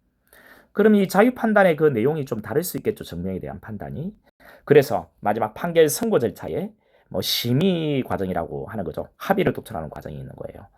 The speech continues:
법관 한 명이 만약에 재판한다면 법관 한 명이 증거 가치에 대한 판단을 자유롭게 해서 합리적 의심이 없는 정도, 유죄에 대해서 말이죠. 증명 확신이 생기면 유죄를 때려도 되는 것이에요. 음, 그래서 증거 능력과 증명력을 공부한다라고 생각하면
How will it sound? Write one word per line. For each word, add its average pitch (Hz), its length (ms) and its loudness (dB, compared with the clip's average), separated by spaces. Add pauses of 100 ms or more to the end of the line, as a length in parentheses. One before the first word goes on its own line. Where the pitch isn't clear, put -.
(440)
법관 214 300 4
한 262 120 2
명이 220 180 6
만약에 135 220 4
재판한다면 104 800 -6
법관 131 400 -4
한 175 100 -2
명이 156 380 0
증거 107 260 -2
가치에 113 240 -2
대한 95 320 -4
판단을 95 540 -4
자유롭게 95 500 -4
해서 151 380 -2 (340)
합리적 143 460 0
의심이 92 240 0
없는 90 180 -4
정도, 78 400 -12
유죄에 98 240 0
대해서 78 300 -8
말이죠. 131 560 -10
증명 101 380 0
확신이 131 280 -4
생기면 120 420 -6
유죄를 - 240 -12
때려도 - 280 -14
되는 - 180 -20
것이에요. - 260 -20 (1500)
음, 78 460 -2 (440)
그래서 143 240 4
증거 127 320 4
능력과 180 360 4
증명력을 120 580 -2
공부한다라고 87 960 -6
생각하면 92 600 -8